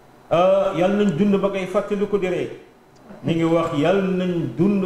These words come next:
ba koy fàttaliku di sant Yàlla ci xéewal yi nga xam ne def na ko ci teggi ko."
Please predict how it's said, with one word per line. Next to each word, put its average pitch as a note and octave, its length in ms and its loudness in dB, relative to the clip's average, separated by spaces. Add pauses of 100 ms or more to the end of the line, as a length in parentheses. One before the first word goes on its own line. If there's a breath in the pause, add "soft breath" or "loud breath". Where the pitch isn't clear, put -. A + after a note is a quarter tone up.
ba D3+ 100 0
koy D#3+ 280 -2
fàttaliku G#3+ 760 -2
di D3 120 -2
sant A#3+ 340 -4
Yàlla B2+ 600 -2 (400)
ci D3+ 80 -2
xéewal E3+ 380 2
yi D#3 80 -2
nga D#3 120 0
xam D#3+ 180 -4
ne D3 100 -2
def D3+ 180 -4
na D3+ 100 -4
ko - 140 -2
ci - 160 -10
teggi B2 300 -4
ko." - 160 -10